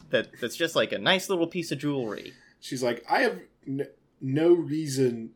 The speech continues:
Speaker 2: to assume that you are one of the people that I need to find, but you did help me out. So take this moon-shaped pendant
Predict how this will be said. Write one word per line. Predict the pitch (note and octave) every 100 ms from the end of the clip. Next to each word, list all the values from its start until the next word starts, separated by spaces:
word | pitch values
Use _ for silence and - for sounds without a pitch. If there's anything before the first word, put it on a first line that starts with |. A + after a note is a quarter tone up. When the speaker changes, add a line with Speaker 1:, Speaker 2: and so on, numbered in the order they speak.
| _
Speaker 2:
to | - C3
assume | A#2+ - C#3 C3+ B2
that | A#2
you | A#2+ B2
are | A2+
one | A2+ A#2+
of | A2
the | A2
people | G#2+ A2+ A2
that | G#2
I | G2
need | G2+ F#2+
to | G#2
find, | G2 G2 F#2 - A#2+
but | D3 D#3+ D3+
you | F3
did | G#3+ C4+
help | A3+ F3
me | E3
out. | C#3+ G2 -
So | - C#3+ C#3+ -
take | - A#3 - F#3
this | G3+ D#3
moon-shaped | D3+ E3 D#3+ D3+ C3+ D3 C#3 - -
pendant | C3+ B2+ A2 G2 G#2+